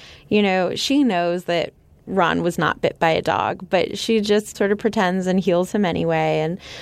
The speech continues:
so I think that there's really a genius in her ability to heal. And I think that good caretaking requires a kind of genius. And so I want to bless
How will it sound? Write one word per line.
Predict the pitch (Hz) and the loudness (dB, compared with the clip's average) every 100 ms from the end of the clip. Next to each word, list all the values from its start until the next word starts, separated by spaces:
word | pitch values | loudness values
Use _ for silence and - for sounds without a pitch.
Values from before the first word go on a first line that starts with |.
| - | -6
so | - 254 | 0 2
I | |
think | 254 254 254 | 2 0 0
that | 254 | 0
there's | 220 208 196 208 | 0 0 -2 0
really | 233 226 190 | 2 2 0
a | |
genius | 170 180 170 170 156 - | -2 -4 -2 0 -2 -2
in | 170 170 | -2 0
her | 165 160 | 0 0
ability | 160 160 160 160 | 2 2 2 0
to | 156 | -2
heal. | 165 - 165 160 | -4 0 0 0
And | 165 165 | 0 -2
I | |
think | 196 214 214 | -2 -4 -2
that | 202 - | -4 0
good | 208 214 202 - | 0 0 -2 -12
caretaking | - 214 208 202 - 156 156 | -4 0 0 -2 -2 0 0
requires | 165 - 165 160 165 | -2 0 0 2 0
a | - | -2
kind | - 156 | -2 -2
of | 156 | -2
genius. | 165 170 165 165 - 208 - | -2 -2 0 0 -2 -2 -4
And | 190 | -2
so | 190 | 2
I | 180 | 2
want | 185 185 | 2 0
to | |
bless | 170 175 180 - | 0 0 0 -4